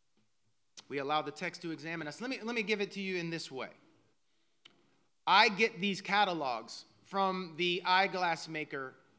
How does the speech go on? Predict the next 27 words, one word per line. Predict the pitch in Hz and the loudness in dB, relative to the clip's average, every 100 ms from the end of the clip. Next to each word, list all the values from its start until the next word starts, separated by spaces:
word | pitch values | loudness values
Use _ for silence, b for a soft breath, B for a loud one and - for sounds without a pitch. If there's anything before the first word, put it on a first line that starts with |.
| _ _ - | _ _ -2
Warby | 175 190 165 | 0 2 0
Parker, | - 170 147 87 - _ _ _ _ _ _ _ _ _ - - | -2 -4 -4 -10 -16 _ _ _ _ _ _ _ _ _ -20 -4
because | 151 180 220 190 160 | -2 2 4 2 2
I | 180 175 | 0 0
wear | 190 180 165 - - _ | 0 0 -2 -6 -20 _
glasses. | 180 185 143 - 92 - - _ _ b b b b b b - | -4 -4 -4 -8 -14 -18 -20 _ _ b b b b b b 4
And | 247 240 240 - - - _ _ _ _ _ - | 6 8 6 2 -14 -20 _ _ _ _ _ 0
I | 202 | 2
think | 220 330 403 - - | 2 2 2 0 -6
that | 202 269 | 4 6
it's | 254 - | 6 2
true | - 294 294 190 139 - - - | 0 2 4 2 -2 -12 -20 2
that | 240 240 226 | 4 6 4
Warby | 294 370 339 302 | 6 8 8 8
Parker | 285 294 220 208 202 b b b 170 | 8 8 6 2 0 b b b -2
doesn't | 165 330 339 311 | 6 6 8 6
just | 330 277 - | 6 4 6
send | 311 339 294 | 6 6 6
me | 262 254 - b b | 6 4 -2 b b
these | 294 254 | 6 8
magazines | 208 226 330 302 277 202 262 247 214 | 6 8 8 8 4 4 4 4 4
with | 277 - | 4 6
their | 285 269 | 8 8
different | 214 294 294 269 220 | 8 6 6 0 0
frames | - 277 294 277 214 | 4 6 6 4 2
and | 214 208 | 2 2
lenses | 208 302 233 220 233 | 4 6 6 6 4